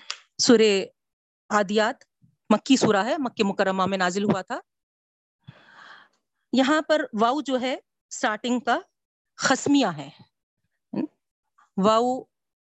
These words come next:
عطف کے لیے بھی آتا ہے، قسم کے لیے بھی آتا ہے، اور حالت بیان کرنے کے لیے بھی آتا ہے، جیسا کہ آپ کو معلوم ہے۔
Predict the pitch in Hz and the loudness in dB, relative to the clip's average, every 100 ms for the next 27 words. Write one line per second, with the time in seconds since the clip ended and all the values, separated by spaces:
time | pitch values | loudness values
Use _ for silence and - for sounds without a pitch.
0 | - 202 - - 240 226 226 233 226 226 | -6 -6 -6 0 2 2 2 2 0 0
1 | 247 254 302 _ _ _ _ _ _ _ | 0 -2 -6 _ _ _ _ _ _ _
2 | _ _ _ 226 214 226 247 240 240 233 | _ _ _ -4 0 -2 -2 -2 -2 0
3 | 226 214 220 226 240 311 _ _ _ - | -2 0 0 0 -2 -6 _ _ _ -4
4 | 202 196 233 220 190 202 196 196 202 202 | -2 -2 -2 -2 -2 0 0 -2 -6 -6
5 | 214 208 202 196 180 196 262 208 202 - | -6 -4 -2 0 0 0 0 0 -2 0
6 | 185 180 196 180 190 202 233 | -2 -2 0 0 0 0 0